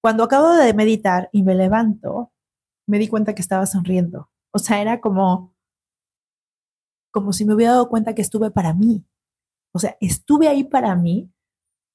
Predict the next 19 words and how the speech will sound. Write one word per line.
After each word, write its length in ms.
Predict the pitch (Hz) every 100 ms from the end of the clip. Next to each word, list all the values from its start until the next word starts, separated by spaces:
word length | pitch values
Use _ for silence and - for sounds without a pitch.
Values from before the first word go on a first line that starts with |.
| _
No 320 | 247 254 302
fue 760 | 302 - 262 262 269 277 - _ _ _
lo 280 | 226 220 214
peor, 640 | 214 208 214 226 226 - _
no 400 | 220 233 262 269
fui, 340 | 277 - 262 254
lo 120 | 262
evadí 540 | 233 190 196 214 214
comiendo, 840 | 208 208 208 208 202 208 208 208 208
trabajando. 840 | 202 190 180 - 202 196 202 202 -
No, 160 | 269
no, 140 | 302 294
no. 280 | 285 269 - _ _ _ _ _ _ _
Hice 460 | 320 381 - 233 247
lo 120 | 220
que 100 | 220
tenía 380 | 214 220 233 247
que 140 | -
hacer, 600 | 247 - - 247 233 285